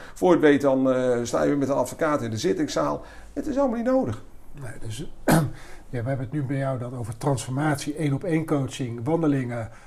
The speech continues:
Speaker 2: Eh, daarmee wil je natuurlijk de mens gelukkig maken. Maar je bent nu een boek aan het schrijven en ik ga ervan uit als je een boek schrijft, wil je zoveel mogelijk mensen, wil je, wil je bereiken.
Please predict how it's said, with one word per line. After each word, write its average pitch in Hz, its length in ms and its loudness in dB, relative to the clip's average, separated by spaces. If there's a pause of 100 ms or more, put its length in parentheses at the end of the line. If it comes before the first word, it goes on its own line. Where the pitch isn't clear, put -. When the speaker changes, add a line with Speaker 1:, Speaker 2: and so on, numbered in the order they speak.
(120)
Speaker 2:
Eh, 117 260 -4 (400)
daarmee 131 300 -4
wil 123 120 -4
je 117 100 -4
natuurlijk 123 500 -6
de 123 140 -4
mens 127 320 -4
gelukkig 175 460 0
maken. 190 500 0 (280)
Maar 165 100 -2
je 151 60 0
bent 131 140 -2
nu 127 120 -2
een 113 80 -4
boek 120 180 -4
aan 156 60 0
het 147 100 -2
schrijven 175 580 0
en 113 180 -4 (560)
ik - 60 -14
ga 127 100 -8
ervan 135 160 -4
uit 135 140 -4
als 120 120 -4
je 139 80 -6
een 123 120 -4
boek 156 180 -2
schrijft, - 360 -6
wil 147 140 2
je 127 100 0
zoveel 135 280 2
mogelijk 117 360 -6
mensen, 147 460 -4
wil 160 160 2
je, 160 440 4
wil 160 120 2
je 156 120 2
bereiken. 160 500 0